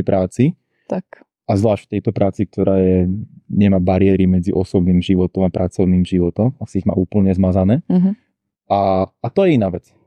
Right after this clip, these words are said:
Speaker 1: A tam veľmi radi my pustíme človeka, „OK, sadli ste si, už máte skúsenosť, že ste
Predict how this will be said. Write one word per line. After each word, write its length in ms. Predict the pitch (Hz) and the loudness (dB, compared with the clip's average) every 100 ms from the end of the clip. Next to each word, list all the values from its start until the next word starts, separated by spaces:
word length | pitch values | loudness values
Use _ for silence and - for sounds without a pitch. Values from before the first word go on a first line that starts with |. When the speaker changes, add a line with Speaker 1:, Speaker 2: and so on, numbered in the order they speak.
| _ _ - | _ _ -6
Speaker 1:
A 160 | 104 | -4
tam 560 | 98 - 113 117 110 107 | -2 -2 0 0 0 0
veľmi 320 | 123 135 123 | 2 2 2
radi 240 | 120 117 | 0 0
my 160 | 110 120 | 0 0
pustíme 480 | - 107 - 113 101 | -2 -8 -4 -2 -2
človeka, 480 | - 107 104 101 98 | 0 0 0 0 -2
„OK, 240 | 110 247 | 0 -2
sadli 320 | 233 123 139 | -2 -2 -2
ste 240 | 151 - 165 | -2 -2 -2
si, 240 | - 185 | 0 0
už 120 | 131 117 | 2 0
máte 240 | 113 123 | 0 -4
skúsenosť, 480 | - 123 - 120 110 | -6 -6 0 2 2
že 80 | 104 | 0
ste 140 | - | -4